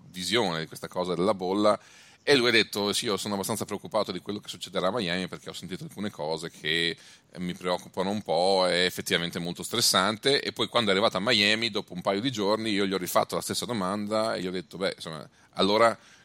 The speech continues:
era come ti aspettavi?" E allora gli ho detto: "È, è un po' meglio di come mi aspettassi, ma forse perché io sono pessimista e cerco sempre di vedere le cose, di, di avere aspettative molto basse,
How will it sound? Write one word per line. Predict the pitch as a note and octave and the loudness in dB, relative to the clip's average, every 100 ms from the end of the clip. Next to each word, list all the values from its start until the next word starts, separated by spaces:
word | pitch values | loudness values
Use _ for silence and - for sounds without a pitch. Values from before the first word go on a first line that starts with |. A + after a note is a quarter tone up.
| _ - | _ -2
era | - A2+ G#2+ | 6 6 6
come | A#2 A2 | 2 0
ti | A2 | 2
aspettavi?" | - C#3 - F2+ D#2 F#2 A2+ - - - _ | 2 0 2 4 4 2 -2 -8 -20 -20 _
E | C3+ | 2
allora | C3+ C3+ B2+ | 4 6 6
gli | |
ho | G#2 | 2
detto: | F#2 A#2+ | 0 -2
"È, | - B2+ | 2 4
è | - | 4
un | C#3+ | 2
po' | D3+ | 4
meglio | B2 F#2+ F#2 F#2+ | 6 6 4 -2
di | |
come | F#2+ G#2 | -4 -2
mi | G2+ | -2
aspettassi, | F#2+ - - - - - | -2 -4 -2 -2 -2 -4
ma | G2 G2 | -4 -2
forse | B2 A2+ | -2 -2
perché | A2+ G2 A2+ | -4 -6 -4
io | |
sono | G2+ G2+ | -4 -4
pessimista | G#2+ - G#2+ G2+ - G#2+ G2+ | 0 2 2 0 4 6 6
e | F2+ | 4
cerco | G#2 - | -2 -2
sempre | - G2+ F#2+ | -6 -4 -4
di | F#2 | -2
vedere | F2+ F#2 | 0 2
le | F2 | 2
cose, | - F#2+ F2+ F2 E2+ | -2 -4 0 -2 -2
di, | - F#2 F#2 | -6 -8 -2
di | F#2+ | 2
avere | G2+ G2 F#2+ | 4 6 4
aspettative | - G2 - G#2 G2 | 0 -4 -2 0 -2
molto | F#2 F#2+ | -4 -2
basse, | F2 - - - | -2 0 -2 -2